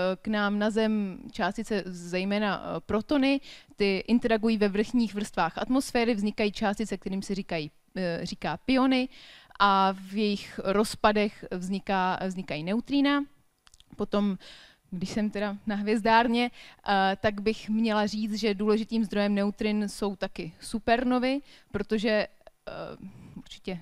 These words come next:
víte, že, eh, výbuch supernovy je velmi bouřlivá záležitost a devadesát devět procent veškeré energie, která se uvolní při tom, eh, výbuchu,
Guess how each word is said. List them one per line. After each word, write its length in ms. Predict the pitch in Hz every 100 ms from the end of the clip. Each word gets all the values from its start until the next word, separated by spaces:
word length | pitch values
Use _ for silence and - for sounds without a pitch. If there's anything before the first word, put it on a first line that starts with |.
| -
víte, 380 | 196 190 214 208
že, 120 | 202
eh, 840 | 190 - - - - 185 185 180
výbuch 360 | 180 208 220 -
supernovy 540 | 226 - 214 220 214
je 280 | 214 202 190 190 - - -
velmi 440 | 190 214 214 226 220
bouřlivá 640 | 208 208 220 240 226 196
záležitost 840 | 202 202 220 240 220 247 269 - - - -
a 80 | -
devadesát 580 | 185 247 311 302 311 277
devět 280 | 247 262 262
procent 640 | 220 220 - 220 226 247
veškeré 480 | 214 - - 269 269
energie, 580 | 240 233 202 220 220 - -
která 280 | - 214 220
se 120 | -
uvolní 440 | - 247 302 262 220
při 140 | 240
tom, 280 | 214 240 214
eh, 380 | - 196 190 190
výbuchu, 640 | 208 202 220 208 226 220